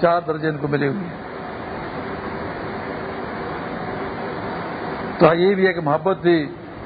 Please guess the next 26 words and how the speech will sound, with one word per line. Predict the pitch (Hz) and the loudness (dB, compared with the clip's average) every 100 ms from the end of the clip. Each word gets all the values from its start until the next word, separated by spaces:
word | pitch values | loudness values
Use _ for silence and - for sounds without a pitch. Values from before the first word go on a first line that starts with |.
| - - - - - - - | -10 -10 -10 -10 -10 -8 4
قبر | 220 233 233 | 4 6 4
بدن | 220 220 | 4 2
پر | 208 196 | 2 4
وار | 180 185 | 4 4
لگتے | 190 190 - 190 | 2 -4 2 4
ہوئے | 180 170 131 - | 8 6 4 2
کم | 208 214 170 | 2 4 0
درد | 175 | 2
ہو | 156 160 | 4 4
رہا | 151 143 135 | 6 4 2
ہے | 131 123 131 - - - - - - - - | -2 -4 -10 -14 -12 -12 -10 -10 -8 -4 4
اور | 208 170 | 6 6
حضور | 170 220 | 4 6
صلی | 202 | 6
اللہ | 170 180 | 6 4
علیہ | |
وسلم | 175 | 4
پر | 170 | 4
وار | 151 156 160 | 6 4 4
جانے | 151 156 143 | 2 0 -2
سے | 139 | -2
زیادہ | 127 175 175 160 | 4 4 4 2
درد | 151 143 | 0 2
ہو | 135 | 2
رہا | 131 135 | 2 2
ہے، | 131 | 0